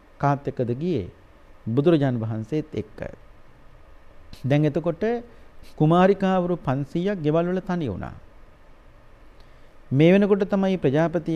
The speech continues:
ගෞතමිය මේ පන්සීයට කතා කරලා ඇහුවේ "නැගණිවරුනි, කැමතිද පැවිදි වෙන්න?" කියලා. එක පයින්ම කිව්ව පින්නතුනි කැමතියි කියලා.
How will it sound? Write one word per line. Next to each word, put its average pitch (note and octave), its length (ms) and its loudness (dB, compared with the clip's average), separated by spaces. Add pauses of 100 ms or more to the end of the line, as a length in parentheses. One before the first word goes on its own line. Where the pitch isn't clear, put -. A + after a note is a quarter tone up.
ගෞතමිය D3 540 -2
මේ C#3 180 -4
පන්සීයට C#3+ 640 -4
කතා C#3 340 -4
කරලා B2+ 260 -4
ඇහුවේ B2+ 340 -6 (680)
"නැගණිවරුනි, E3 580 2
කැමතිද D#3+ 400 -2
පැවිදි E3 340 -2
වෙන්න?" G2 280 -2
කියලා. - 400 -12 (2000)
එක D3 180 -2
පයින්ම F3+ 400 6
කිව්ව E3+ 260 -2
පින්නතුනි D3+ 480 -4
කැමතියි G#2+ 440 -6
කියලා. - 380 -12